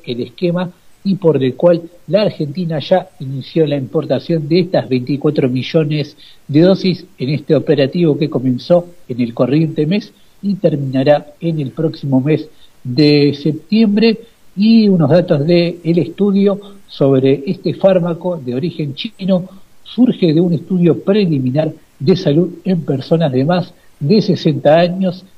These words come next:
que incluyó a las veinticuatro judi-, jurisdicciones y fue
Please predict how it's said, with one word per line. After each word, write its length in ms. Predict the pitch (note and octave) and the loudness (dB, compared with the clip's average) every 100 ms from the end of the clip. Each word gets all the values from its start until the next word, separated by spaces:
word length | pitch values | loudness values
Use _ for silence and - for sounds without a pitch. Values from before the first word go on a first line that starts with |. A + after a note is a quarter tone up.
| - | -8
que 220 | A#3 A#3 - | -6 -6 -4
incluyó 640 | F3+ C3+ C3+ C3 F3+ F#3 - | -4 0 -2 2 2 2 0
a 100 | C3+ | -2
las 140 | A2+ | 0
veinticuatro 760 | B2+ C3 C3+ F3+ F3 E3+ D#3 - - | -2 -6 -2 0 2 0 -2 -10 -16
judi-, 480 | - G#3 F#3+ F3 - | 0 2 4 2 -2
jurisdicciones 920 | - G#3 G3 E3+ - - G3+ G#3+ G3+ - _ _ | -2 0 2 0 -2 -2 0 -2 -6 -14 _ _
y 140 | - D3+ | -6 -6
fue 280 | - G#3 | 0 0